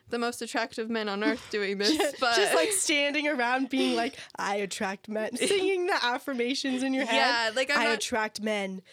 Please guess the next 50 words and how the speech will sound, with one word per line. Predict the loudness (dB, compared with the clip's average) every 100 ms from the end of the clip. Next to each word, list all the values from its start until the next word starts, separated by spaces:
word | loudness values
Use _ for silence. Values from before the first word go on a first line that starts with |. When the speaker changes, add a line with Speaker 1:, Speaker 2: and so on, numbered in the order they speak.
| -20 -6
Speaker 2:
Men | -2 0 -2 -4
come | -4 -4 -4
to | -2
me. | -2 -2 0
Speaker 1:
I'm | 0 2
not | 0 -2
Speaker 2:
That | 0
Speaker 1:
saying | 2 4 4
Speaker 2:
man | 2 2 2
over | 0 0
there | 2 2 2 0 -2 -8 -4
is | -2
going | 0 0 0
to | 0
love | 0 0 2 2 2 0
me." | -2 0 2 2 2 0 -6 -12 -4
Speaker 1:
I'm | -2
not | 0 0
saying | -2 -2
this | -2
is | -2
how | -2
you | -2
find | -2 -2
your | -2
husband, | -4 -4 -4 -4
but | -4
I'm | -4 -4 -6
saying, | -4 -4 -2 -2
like, | -4 -4 -16 -20 -20 _ -18 -18 _ _ _ _ _ _
I, | -2 -2
if | -2 -2
you're | -2
more | -2 0
open | -2 0 -2 -2
to | -4
the | -2
idea | -2 -2 -2
of | -2 -2
men, | -2 -2 -2
you're | -4
more | -4 -4
likely | -4 -6 -8
to | -8
get | -4 -6 -4
them. | -6 -4 -8 -12 _ _ _ _ _ _ _ _ -20 -6
Speaker 2:
I | -4 -2
like | -2 -2
that | -2
idea. | -2 -2 -2 -4